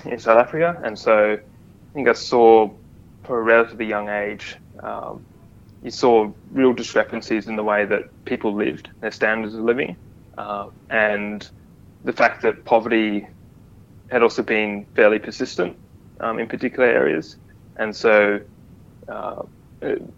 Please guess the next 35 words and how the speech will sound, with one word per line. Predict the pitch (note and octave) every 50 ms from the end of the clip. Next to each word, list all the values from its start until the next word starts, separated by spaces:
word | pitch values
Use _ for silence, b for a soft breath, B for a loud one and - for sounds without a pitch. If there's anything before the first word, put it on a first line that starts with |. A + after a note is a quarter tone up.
| - -
it | B2 - -
kind | - C#3 B2+
of | A#2 A2+
raised | A2+ A#2 A#2 A2 A#2
a | A2+
question | - - A2 G#2+ - - B2+
in | B2
my | A2+ G#2+
mind. | G#2+ A2 A#2 C3 C#3 B2+
I, | A2+
I | A2 A2 A2+ A#2
wonder | A2+ A2 A2 A2+ A2+ A2 G#2
how | - A2+ A2
you | G#2+ G#2 G#2 G#2
tackle | - - - A2 - - B2+
this, | - - - - - - -
how | G#2 G#2+
you | G#2+ G#2+ G#2 G#2 G#2 G2+ - - - - - - - - - -
deal | - A#2 A2+
with | A2+ B2 B2+ B2
this, | D3 D3+ - - -
and | G#2+ G#2+ -
how | A2+
you | G#2+ G#2 G2
can | - A2 G#2+ G#2 G2+
create | - - - A#2 G#2 G#2 A#2+ - - - - - - - - - - - - -
effective | - - - B2 - - - A#2+ G#2+ G2+ G2+ - - _ _
long-term | - A#2+ A#2 A2+ A2+ A2+ - B2 G#2+ G#2 -
solutions | - - G#2+ G#2+ G#2+ - - A#2 A2+ - -
that | - A2+ - - - - - - - - - - - - - -
help | A#2+ A#2 - - -
people, | A#2+ G#2 - A2 A2 G#2+ G#2
that | A2 G2+
empower | G#2 G2+ G2+ - A#2 A2 G#2+ G#2+ G#2+
people, | - - A2 G#2 - G#2+ G#2+ G#2 G#2 -